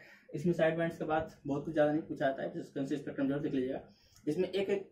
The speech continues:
question पूछा गया है कई बार, मैं देख रहा था इस, उसमें, देखता हूँ अगर कल मुझे पॉसिबल होता है, time मिल जाता है, तो मैं इसके question जरूर करके भेज दूंगा,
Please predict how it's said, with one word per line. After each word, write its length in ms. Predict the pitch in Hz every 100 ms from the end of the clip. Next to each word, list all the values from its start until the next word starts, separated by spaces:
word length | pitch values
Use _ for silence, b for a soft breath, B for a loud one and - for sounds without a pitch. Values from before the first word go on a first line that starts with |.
| _
question 360 | 170 160 226 226
पूछा 240 | 185 170
गया 120 | 160
है 60 | 147
कई 180 | 143 139
बार, 180 | - -
मैं 140 | 139
देख 160 | 143 147
रहा 140 | 151
था 60 | 147
इस, 80 | 143 - - -
उसमें, 280 | 139 156 - b b b
देखता 280 | 147 147 190
हूँ 80 | 185
अगर 120 | 185
कल 120 | 185 180
मुझे 160 | 180
पॉसिबल 340 | 175 156 - 170
होता 160 | 175
है, 80 | 180
time 180 | 180 180
मिल 160 | 175
जाता 200 | 170 160
है, 60 | 165
तो 80 | 196
मैं 80 | 175
इसके 160 | 180
question 360 | 180 170 - 196
जरूर 180 | 185 180
करके 180 | 165 143
भेज 160 | 135
दूंगा, 220 | 135 143